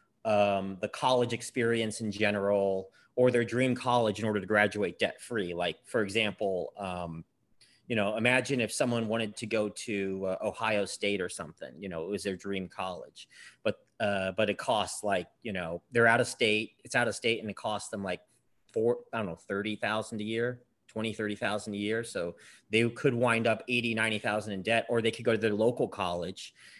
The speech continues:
and basically graduate with nearly no debt at all. And they decided to do the latter, even though when they go out into the working world, their employability,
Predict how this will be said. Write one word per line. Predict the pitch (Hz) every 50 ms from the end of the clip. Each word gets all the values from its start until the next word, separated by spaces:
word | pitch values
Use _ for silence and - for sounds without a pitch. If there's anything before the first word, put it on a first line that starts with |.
| - _ _
and | - 110 107 104 104 101 101 95
basically | - 107 110 107 - 120 - - 107
graduate | 95 101 101 110 117 113 110 113 110 107 101 101 - -
with | 110 104 101 98 95 90 92
nearly | 101 95 101 107 107 107 107 101
no | 98 101 101 101
debt | 95 101 95 90
at | 90 90
all. | 110 123 98 87 80 - 110 117 _ _ _ _ _ _ _ _ _ _ _ _ _ _ _ _ _ _ _ -
And | 110 107
they | 107 104
decided | 98 - - 120 113 110 104
to | 113
do |
the | 101 101
latter, | 98 95 107 127 147 123 98 80 82 90 113 - _ _ _ _ - - - - - - _ _ _ _ _ _ _ _ _ _ - -
even | 123 123 113 120 117 110
though | 113 113 113 110 107 104 101 95 95 92 95 - _ _ _ _ _ _ _ _ _ - - - _ _ _ _ _ _ _ _ _ -
when | 120 117 117
they | 113 113
go | 110 120 120
out | 117 117
into | 113 - -
the | 113 104
working | 98 131 160 156 - 139 117 107
world, | 104 101 98 101 101 98 98 98 - - - -
their | 113 104 110 110 110 110 107 -
employability, | - 110 101 - - 143 135 127 - 98 123 131 156 139 107 101 95 92 90 92